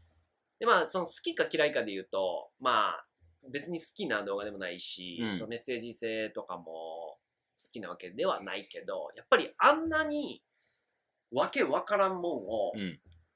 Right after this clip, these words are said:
Speaker 1: アップロードする勇気。
Speaker 2: <laughs>
Speaker 1: だってもう、反応なんか、
Speaker 2: うん。
Speaker 1: マジでどんな反応するのかみんなわからへん。
Speaker 2: うんうんうん。
Speaker 1: 日本人も、そう、もちろんそうやし、「俺は世界行くぞ」っつって、
Speaker 2: うん。
Speaker 1: 世界の人らがあれを見てどう思うか全くわからんのに、
Speaker 2: うん。
Speaker 1: 多分、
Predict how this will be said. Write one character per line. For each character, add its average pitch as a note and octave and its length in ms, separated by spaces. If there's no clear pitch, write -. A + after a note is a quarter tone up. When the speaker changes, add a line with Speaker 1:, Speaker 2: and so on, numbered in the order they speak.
Speaker 1:
ア A#3 180
ッ B3+ 60
プ D4 100
ロ D4+ 180
ー - 20
ド F3+ 80
す - 120
る F3 120
勇 D3 180
気。 - 160
Speaker 2:
<laughs> D3+ 1200
Speaker 1:
だ G#3 60
っ - 40
て E3 60
も A2 380
う、 - 40
反 F#4+ 300
応 F#4 220
な C4+ 140
ん A#2 100
か、 A2 320
Speaker 2:
う F3 80
ん。 B3 40
Speaker 1:
マ G4+ 200
ジ E4 160
で F#3+ 140
ど A#3+ 360
ん C4 40
な B3 100
反 A#3 160
応 A#3 100
す A3+ 80
る A3 60
の E3+ 80
か A#2+ 60
み C3 80
ん - 20
な A2+ 80
わ C3+ 100
か D3 140
ら A2 80
へ A2 40
ん。 - 20
Speaker 2:
う A2 40
ん G#2+ 40
う - 20
ん F#2+ 300
う - 20
ん。 - 60
Speaker 1:
日 F#3+ 80
本 B3+ 240
人 B3 160
も、 F3+ 200
そ E3 160
う、 D3+ 100
も D#3+ 80
ち G3+ 80
ろ E3+ 60
ん - 20
そ E3 80
う C#3 40
や A#2 40
し、 D3+ 300
「俺 D#3 180
は C3+ 80
世 D#3 140
界 A#2+ 160
行 B2 60
く C3 40
ぞ」 G#2+ 160
っ - 0
つ - 60
っ - 20
て、 - 140
Speaker 2:
う - 20
ん。 - 0
Speaker 1:
世 B3 200
界 C#4+ 240
の C#3 100
人 - 160
ら C#3+ 100
が A2 120
あ D3 40
れ F#3+ 100
を F#3+ 100
見 G3 100
て C3+ 100
ど E3 160
う E3 40
思 F3+ 160
う F3 40
か B2 180
全 D4+ 160
く C4+ 40
わ B3+ 120
か A#3+ 100
ら A3+ 120
ん A#3 80
の C3+ 100
に、 C#3 240
Speaker 2:
う - 20
ん。 - 20
Speaker 1:
多 D4+ 120
分、 D3+ 400